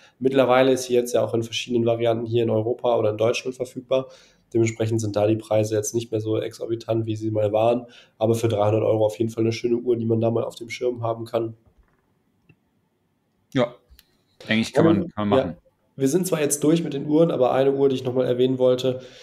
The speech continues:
Speaker 1: ja, braucht man sie noch groß erwähnen, ähm, Tissot P R X.
Speaker 2: Ja,
Speaker 1: Eigentlich
Speaker 2: natürlich, Klassiker.
Speaker 1: hat, hat jeder, hat jeder wahrscheinlich schon mal gesehen, jeder schon mal in der Hand gehabt. Und ich bin ja ein großer Fan von der kleinen Variante mit Quarzwerk, einfach weil ich sie vom Preis-Leistungs-Verhältnis her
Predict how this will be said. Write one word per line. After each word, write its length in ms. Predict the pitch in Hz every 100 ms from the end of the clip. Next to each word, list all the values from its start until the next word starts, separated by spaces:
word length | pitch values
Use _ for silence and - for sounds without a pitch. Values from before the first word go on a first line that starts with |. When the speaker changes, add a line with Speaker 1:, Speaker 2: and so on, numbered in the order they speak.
| - - -
Speaker 1:
ja, 420 | 104 104 101 -
braucht 240 | - 117 127
man 120 | 120
sie 80 | 117
noch 160 | 117
groß 300 | - 123 131
erwähnen, 640 | - 113 120 127 127 123 127
ähm, 380 | 113 110 113
Tissot 460 | 110 113 113 123 123
P 180 | 123 123
R 160 | 120
X. 420 | 135 131 - - _ _ _ _ _ _ _
Speaker 2:
Ja, 60 | 127
Speaker 1:
Eigentlich 220 | 117 104
Speaker 2:
natürlich, 540 | 110 127 208 175 - - _
Klassiker. 580 | - 104 98 117 87 76 _ _ _ -
Speaker 1:
hat, 60 |
hat 160 | 127 -
jeder, 400 | 120 127 127 117
hat 160 | 117 117
jeder 200 | 123 123
wahrscheinlich 380 | 117 120 120 117
schon 120 | 120
mal 120 | 120
gesehen, 280 | 120 120 123
jeder 180 | 123 123
schon 160 | 123
mal 80 | 123
in 60 | 120
der 100 | 113
Hand 180 | 117 -
gehabt. 380 | 120 127 - - - - - _
Und 200 | 127 120
ich 100 | 131
bin 100 | 139
ja 100 | 139
ein 120 | 135
großer 240 | 131 139 131
Fan 200 | 131 127
von 140 | 123
der 100 | 123
kleinen 320 | 120 120 127
Variante 400 | 131 127 127 127
mit 140 | 120 113
Quarzwerk, 640 | - 123 135 - 131 127
einfach 220 | 113 110
weil 100 | 113
ich 120 | 113 -
sie 100 | 113
vom 220 | 117 113
Preis-Leistungs-Verhältnis 920 | 113 113 113 113 117 117 117 123 -
her 300 | 120 117 117